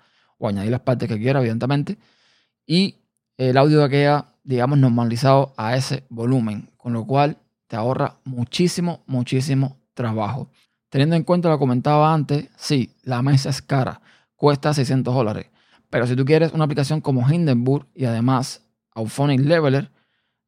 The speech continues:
ambas te cuestan cuatrocientos sesenta y cinco dólares. Así que, eh, tengan en cuenta que prácticamente por un poco más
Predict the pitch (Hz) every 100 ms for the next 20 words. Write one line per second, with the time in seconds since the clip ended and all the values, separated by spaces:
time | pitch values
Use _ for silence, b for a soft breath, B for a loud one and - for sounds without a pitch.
0 | _ - 165 156 123 - _ 123 117 131
1 | 139 147 135 131 117 117 131 139 135 151
2 | - - 127 117 131 123 120 110 - -
3 | 123 143 104 107 - - _ _ _ -
4 | - 117 117 147 143 - - 120 117 123
5 | 123 127 127 135 135 135 143 - b b
6 | b b _ - 131 123 120 120 120 135
7 | 135 139 127 127 120 123 131 135 135